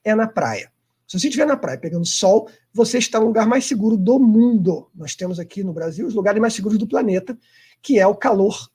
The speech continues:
com radiação solar. O vírus não aguenta nenhum nem outro.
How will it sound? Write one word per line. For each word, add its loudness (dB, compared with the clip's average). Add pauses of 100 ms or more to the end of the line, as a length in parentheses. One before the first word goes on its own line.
(460)
com 0
radiação 2
solar. -2
O -4
vírus -2
não 4
aguenta 0 (220)
nenhum 4
nem 2
outro. 2